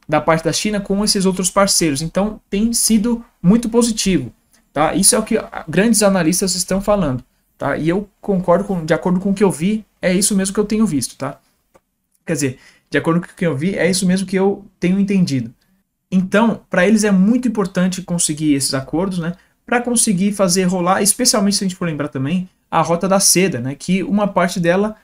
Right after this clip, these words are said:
passa ali pela região. Então, é muito interessante que a situação esteja numa, numa condição boa, né? Uma condição bem estável, tá? Então, aqui fica um resumo aí do porquê que a China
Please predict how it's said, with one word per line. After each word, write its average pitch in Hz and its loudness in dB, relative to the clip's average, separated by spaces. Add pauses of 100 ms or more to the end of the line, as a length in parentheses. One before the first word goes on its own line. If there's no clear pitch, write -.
(180)
passa 190 2
ali 190 2
pela 190 0
região. 185 0 (300)
Então, 147 -4 (100)
é 175 0
muito 185 0
interessante 180 -2
que 180 0
a 139 -2
situação 175 -2
esteja 175 -2
numa, 180 2 (580)
numa 208 -6 (100)
condição 214 2
boa, 165 2
né? 135 -4
Uma 131 -6
condição 156 -2
bem 165 -2
estável, 127 -2 (460)
tá? 139 -6 (400)
Então, 151 -4
aqui 165 -6
fica 180 -6
um 180 2
resumo 175 0
aí 160 -2
do 160 -2
porquê 180 -6
que 208 -6
a 190 -2
China 196 -2